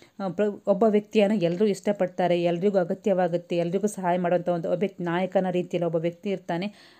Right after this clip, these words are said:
ಅವನು ಏನಿರ್ತಾನೆ? ಅತ್ಯಂತ ಒಳವೃತ್ತದಲ್ಲಿ ಇರ್ತಾನೆ. ಅವನನ್ನ ನಕ್ಷತ್ರ ಅಂತ ಕರಿತೀವಿ. ಹ್ಮ್, ಒಂದು ಗುಂಪಿನಲ್ಲಿ ಒಬ್ಬ ನಾಯಕ ಅಂತ ಇದ್ರೆ ನಾಯಕ ಹೇಗೆ ಹುಟ್ಕೊಳ್ತಾನಂದ್ರೆ, ಆ, ಎಲ್ರೂ ಅವನನ್ನ ಬಯಸೋದ್ರಿಂದ, ಇಷ್ಟಪಡೋದ್ರಿಂದ, ಎಲ್ರಿಗೂ ಅವನ ಒಂದು ಅಗತ್ಯತೆ ಇರೋದ್ರಿಂದ ಅಲ್ಲಿ ನಾಯಕ ಅಲ್ಲಿ ಹುಟ್ಟುಕೊಳ್ತಾನೆ.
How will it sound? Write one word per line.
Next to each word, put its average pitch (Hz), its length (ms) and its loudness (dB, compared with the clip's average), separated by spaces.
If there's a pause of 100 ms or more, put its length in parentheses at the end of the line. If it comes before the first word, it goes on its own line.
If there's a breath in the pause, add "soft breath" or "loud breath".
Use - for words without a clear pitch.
ಅವನು 214 260 2
ಏನಿರ್ತಾನೆ? 202 480 0
ಅತ್ಯಂತ 202 280 -2 (140)
ಒಳವೃತ್ತದಲ್ಲಿ 180 680 2
ಇರ್ತಾನೆ. 160 300 -6
ಅವನನ್ನ 185 340 -4
ನಕ್ಷತ್ರ 220 360 -4
ಅಂತ 180 140 -2
ಕರಿತೀವಿ. 160 400 -4 (380 soft breath)
ಹ್ಮ್, 233 160 -2
ಒಂದು 180 200 -2
ಗುಂಪಿನಲ್ಲಿ 180 480 -2
ಒಬ್ಬ 180 160 4
ನಾಯಕ 170 400 -2
ಅಂತ 175 220 -2
ಇದ್ರೆ 175 360 -2
ನಾಯಕ 190 480 -4
ಹೇಗೆ 190 280 -2
ಹುಟ್ಕೊಳ್ತಾನಂದ್ರೆ, 180 720 -2 (440 loud breath)
ಆ, 208 40 -8 (1160)
ಎಲ್ರೂ 196 240 4
ಅವನನ್ನ 208 260 4
ಬಯಸೋದ್ರಿಂದ, 175 600 2
ಇಷ್ಟಪಡೋದ್ರಿಂದ, 175 720 2
ಎಲ್ರಿಗೂ 180 440 0
ಅವನ 190 220 2
ಒಂದು 175 280 0
ಅಗತ್ಯತೆ 185 400 2
ಇರೋದ್ರಿಂದ 170 460 -2
ಅಲ್ಲಿ 170 280 -2 (320 loud breath)
ನಾಯಕ 190 360 0
ಅಲ್ಲಿ 180 200 2
ಹುಟ್ಟುಕೊಳ್ತಾನೆ. 165 720 -4